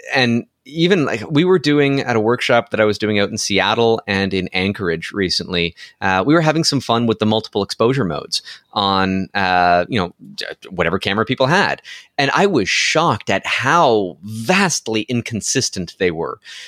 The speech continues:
Um, I loved some of the features on the, uh, the Lumix, uh, S one R,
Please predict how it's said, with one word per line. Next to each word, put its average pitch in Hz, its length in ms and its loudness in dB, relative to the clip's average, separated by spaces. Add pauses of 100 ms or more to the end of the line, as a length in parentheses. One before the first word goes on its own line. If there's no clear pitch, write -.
(120)
Um, 101 340 -2
I 156 80 0
loved 151 300 0
some 214 120 -2
of 131 60 0
the 110 80 0
features 98 460 -4 (680)
on 113 260 0
the, 113 120 4
uh, 110 80 4
the 113 80 2
Lumix, 113 480 0
uh, 104 220 2
S 110 180 0
one 98 160 -2
R, 127 340 2